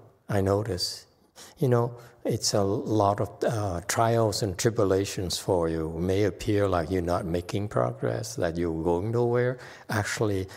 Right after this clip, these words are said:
you're building momentum. You're building s-, momentum, and, and you will leap. It's a matter of time.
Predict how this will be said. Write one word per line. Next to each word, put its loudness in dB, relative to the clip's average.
you're 0
building 0
momentum. -2
You're -2
building 0
s-, -2
momentum, -2
and, -4
and -2
you 0
will -4
leap. -2
It's 2
a 0
matter 2
of 0
time. -2